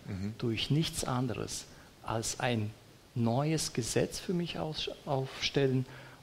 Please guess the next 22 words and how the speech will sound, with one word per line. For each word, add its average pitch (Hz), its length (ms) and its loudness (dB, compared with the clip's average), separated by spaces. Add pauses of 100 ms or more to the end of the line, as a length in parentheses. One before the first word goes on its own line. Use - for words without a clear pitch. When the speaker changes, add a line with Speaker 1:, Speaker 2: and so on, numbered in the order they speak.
(120)
Speaker 2:
und 127 320 8
versuche, 170 920 4 (600)
diese 202 300 4
Punkte 185 640 4 (160)
aus - 300 2
eigener 123 420 4
Kraft - 420 -6
zu - 100 -8
produzieren. - 720 -4 (960)
Und 117 120 2
da 139 100 12
bin 147 220 8
ich - 220 0
wieder 143 360 10 (500)
im 196 140 8
Speaker 1:
Ja. 190 60 8
Speaker 2:
Gesetz 170 600 8 (280)
Speaker 1:
Ja. 104 100 -2
Speaker 2:
und 120 180 4 (120)
habe 127 260 4
im 131 140 4
Prinzip, 123 480 2